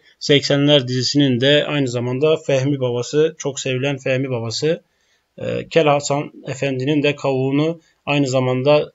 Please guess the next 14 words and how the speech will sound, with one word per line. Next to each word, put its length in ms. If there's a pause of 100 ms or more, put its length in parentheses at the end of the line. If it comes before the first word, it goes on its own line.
almıştır 500
kendisi 380
Ferhan 300
Şensoy 440
tarafından 640 (440)
ve 340 (140)
iki 200
bin 40
yirmi 240
bir 80
yılında 280
da 200
hayatını 560
kaybetmiştir. 680